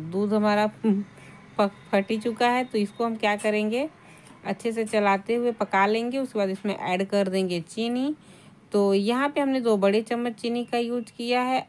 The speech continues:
आप अपने हिसाब से कम या ज़्यादा चीनी को कर सकते हैं, जितना मीठा आप पसंद करते हैं उस हिसाब से आप इसमें चीनी डाल सकते हैं।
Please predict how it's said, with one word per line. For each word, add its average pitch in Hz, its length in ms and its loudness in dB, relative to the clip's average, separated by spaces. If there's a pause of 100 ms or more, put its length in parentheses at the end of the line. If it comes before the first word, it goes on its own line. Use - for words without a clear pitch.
आप 214 220 0
अपने 220 460 -2 (500)
हिसाब 208 380 0
से 254 220 -6
कम 214 260 2
या 214 100 2
ज़्यादा 202 260 2
चीनी 202 320 0
को 196 140 0
कर 208 200 -2
सकते 220 340 -6
हैं, 247 80 -4
जितना 196 280 -2
मीठा 190 320 -2
आप 196 160 -2
पसंद 220 340 -4
करते 196 320 -4
हैं 233 200 -2
उस 226 340 -4
हिसाब 220 300 -2
से 214 120 -4
आप 208 160 -2
इसमें 196 240 -4
चीनी 190 280 -2
डाल 151 240 0
सकते 151 340 -8
हैं। 160 220 -4